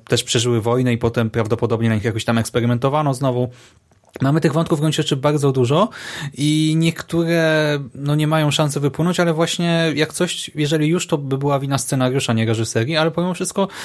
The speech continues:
oglądało mi się to przyjemnie i to, co mi się podobało, to to, że ten sezon jest spójny. Ja się tego totalnie nie spodziewałem. Ja nawet,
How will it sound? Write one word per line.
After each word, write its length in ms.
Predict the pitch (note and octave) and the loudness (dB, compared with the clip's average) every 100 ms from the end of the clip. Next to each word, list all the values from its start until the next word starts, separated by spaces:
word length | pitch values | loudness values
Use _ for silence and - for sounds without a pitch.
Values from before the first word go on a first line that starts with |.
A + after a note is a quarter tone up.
| - - | -6 -2
oglądało 300 | D3+ D#3+ F3 | 0 2 0
mi 60 | |
się 80 | E3+ | 0
to 80 | E3+ | -2
przyjemnie 360 | - D3 E3+ | 0 0 0
i 40 | F#3+ | -2
to, 100 | E3+ | 0
co 100 | F#3 | 0
mi 80 | F3 | 0
się 100 | F3 | 0
podobało, 480 | E3+ D#3 D#3 F3+ | 0 0 0 0
to 120 | F3+ D#3 | 0 0
to, 120 | F3 | 0
że 120 | F3 | 0
ten 160 | F3 D3+ | 0 0
sezon 320 | F3 F3 F#3+ | 0 0 0
jest 200 | G3 - | 0 0
spójny. 460 | - - B3+ F3+ | -2 0 0 2
Ja 80 | A#2 | 2
się 120 | - | 0
tego 160 | - C3+ | -2 0
totalnie 300 | C#3+ E3+ G3 | 0 2 2
nie 140 | F#3+ | 0
spodziewałem. 500 | E3+ - D3 C#3+ F#3+ | 0 0 0 2 2
Ja 80 | C3 | 2
nawet, 300 | B2 B2+ B2+ | 2 0 -2